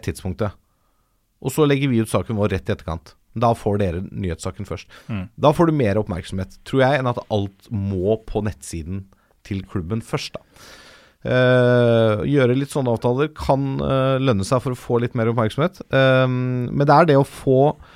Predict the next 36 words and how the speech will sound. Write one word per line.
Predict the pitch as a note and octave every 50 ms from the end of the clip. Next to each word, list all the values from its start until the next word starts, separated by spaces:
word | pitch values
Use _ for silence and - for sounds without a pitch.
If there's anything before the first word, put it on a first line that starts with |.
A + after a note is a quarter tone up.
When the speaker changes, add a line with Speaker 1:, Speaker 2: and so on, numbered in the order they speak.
| - - _ _ _
Speaker 1:
såpass | - - D3 A#2+ - D3 B2+
god | A2+ A2 A2 G#2+ G#2+
dialog | B2+ C#3 C#3 C3+ B2+ C3+ C3+ C3
mellom | G#2+ G#2 A#2 C#3 C#3+
klubber | - - C#3 G2+ E2+ G#2 B2+ -
og | - - A#2 A#2+ B2 A#2+
mediehusene | B2 A#2 G2 F#2+ F#2 G2 G2 G#2 G#2 - - C#3+ D3
at, | - - - - _ - -
eh, | C3 C3 C3+ C3 - - - - A2+
ehm, | A#2+ B2 B2 B2 A#2+ A#2+ A#2+ A#2 A#2+ A#2 A#2 A#2 A#2 A2+ A2 - _ _ _ _ _ _ -
å | - - A#2 B2+ B2 A#2+
ha, | - B2 A2+ G#2+ G#2+ G#2+ - _ _ - - - -
ha | - A2+ A2 G#2+ G#2+
såpass | - - - A#2 - - B2+ A#2+
interessante | - A#2+ A2+ - C#3+ - - - A2 F#2+ G#2 B2
historier, | C#3 - - C3+ A2+ G#2 C3 E3+
da. | E3 - - - - - - - - - - - _ _ _
At, | - A#2 - - - -
eh, | B2 B2+ B2 A#2+ A#2 A#2+ A2 G#2 F#2+ C#2
at | A2+ - -
de | A#2 B2 B2+
velger | B2+ C#3 A#2 F#2+ E2+ F#2+ G#2+
å | A#2
skrive | - - D3 C#3 A2 F#2 E2 D#2+
om | - -
det. | -
Altså, | G#3+ F#3+ D3+ D3+ D3
selvfølgelig, | C#3 - - A2+ - B2 G#2 G#2+
i | A#2 A#2+
et | - - G2+
land | G2 G2+ G2 F#2+
som | F2+ - B2+
Norge | B2+ A#2 G2 F2 G#2 C3+
så | - -
er | - A2 G#2 G2+ F#2 G2
jo, | G2+ G#2 G#2+ A2 A2 -